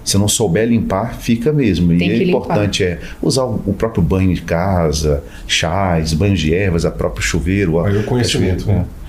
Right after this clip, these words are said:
Speaker 1: Mas aí, essa diferença. A gente até fa-, tem um vídeo nosso que fala sobre o frequenciamento de lugares, pessoas e objetos.
Speaker 2: Ótimo. Tá no
Speaker 1: Às
Speaker 2: YouTube.
Speaker 1: vezes, isso. Às vezes as pessoas compram, vai pra uma feirinha hippie, compram um anel antigo, fala, "Ai, que lindo", só limpa.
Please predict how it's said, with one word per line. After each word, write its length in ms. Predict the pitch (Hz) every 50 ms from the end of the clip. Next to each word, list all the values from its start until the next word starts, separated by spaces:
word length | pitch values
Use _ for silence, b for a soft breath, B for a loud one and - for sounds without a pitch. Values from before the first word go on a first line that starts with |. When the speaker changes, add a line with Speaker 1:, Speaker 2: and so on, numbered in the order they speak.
| B B B B B B -
Speaker 1:
Mas 340 | 101 101 101 101 107 110 110
aí, 340 | 98 107 117 127 135 131 - -
essa 360 | - 110 117 139 139 - 131
diferença. 500 | 113 - - 127 110 101 98 92 - 90
A 40 | 85
gente 160 | 101 117 113 - 170
até 40 | 170
fa-, 120 | - - -
tem 140 | - 131 127
um 60 | 113
vídeo 200 | 95 117 113 107
nosso 220 | 104 110 113 - -
que 60 | -
fala 140 | 117 107 110
sobre 220 | - 107 95 95
o 20 | 95
frequenciamento 760 | - - 143 143 - 123 117 - 110 101 95 87 82 85 85
de 80 | 85
lugares, 540 | 92 92 87 76 87 92 98 - 110 - -
pessoas 580 | - - 95 - - - 107 104 107 113 98 85 95
e 20 |
objetos. 640 | 101 90 95 82 73 78 69 65 - - - - -
Speaker 2:
Ótimo. 600 | 175 175 175 170 - - - 175 170 165 170 170 -
Tá 120 | - 185 185
no 80 | 196
Speaker 1:
Às 80 | - -
Speaker 2:
YouTube. 120 | - 143
Speaker 1:
vezes, 160 | 147 - - 160 143 120
isso. 200 | 113 110 - 98
Às 80 | 90 110
vezes 160 | 147 156 165
as 100 | 160 165
pessoas 300 | 160 147 - - 135 -
compram, 380 | - - 123 123 117 117 113
vai 140 | 104 117 113
pra 120 | 113 - 110
uma 120 | 110 101
feirinha 420 | - - 107 101 101 110 104 95
hippie, 320 | 87 92 113 131 - - 117
compram 440 | 113 - 113 113 113 113 110 110 110
um 60 | 104
anel 280 | 101 98 98 98 101
antigo, 520 | 98 92 90 - - 117 143 147 135 139 139 -
fala, 160 | 139 151 180
"Ai, 120 | 190 180
que 140 | - 160 160
lindo", 240 | 143 147 165 147 147
só 140 | - 156 151
limpa. 420 | 127 107 92 - - - 76